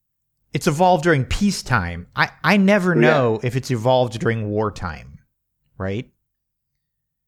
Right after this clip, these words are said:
Speaker 2: Right.
Speaker 1: And I feel
Speaker 2: Yeah.
Speaker 1: like it's, I feel like it's
Speaker 2: 'Cause they
Speaker 1: the
Speaker 2: could
Speaker 1: sa-
Speaker 2: bring back the draft
Speaker 1: Right. And,
Speaker 2: at any
Speaker 1: and
Speaker 2: time.
Speaker 1: Right. Uh, and so if you bring back the draft, then speaking out against the draft might be something that aids and abets the enemy,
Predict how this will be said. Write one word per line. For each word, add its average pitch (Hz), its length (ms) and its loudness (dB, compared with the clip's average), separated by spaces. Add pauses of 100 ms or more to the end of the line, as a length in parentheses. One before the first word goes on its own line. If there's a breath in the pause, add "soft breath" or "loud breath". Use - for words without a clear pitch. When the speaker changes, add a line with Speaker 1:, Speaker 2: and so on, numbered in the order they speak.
Speaker 2:
Right. 117 280 -2 (360)
Speaker 1:
And 156 120 -2
I 156 100 0
feel 151 200 2
Speaker 2:
Yeah. 175 80 4
Speaker 1:
like 151 120 0
it's, - 220 -14 (560)
I 156 80 -4
feel 208 140 -2
like 202 120 -2
it's 165 100 0
Speaker 2:
'Cause - 60 -2
they 151 100 4
Speaker 1:
the - 60 -2
Speaker 2:
could 156 100 4
Speaker 1:
sa- - 40 -6
Speaker 2:
bring 151 140 2
back 147 180 0
the 156 60 2
draft - 540 0 (200)
Speaker 1:
Right. 196 420 -4 (360)
And, - 140 0
Speaker 2:
at - 40 -2
any 127 140 4
Speaker 1:
and 139 80 2
Speaker 2:
time. 170 260 0 (260)
Speaker 1:
Right. 180 360 -2 (180)
Uh, 143 340 2
and 160 180 -2
so 156 280 2
if 151 140 -6
you 156 80 2
bring 175 240 2
back 139 260 0
the 147 80 -2
draft, 175 640 0 (400)
then 147 400 2
speaking 151 460 -2
out 180 200 4
against 143 300 0
the 131 80 2
draft 117 560 2
might 120 240 0
be 127 140 0
something 120 440 0
that 120 160 0
aids 120 300 2
and 135 80 4
abets 107 360 0
the 147 140 2
enemy, 110 500 -2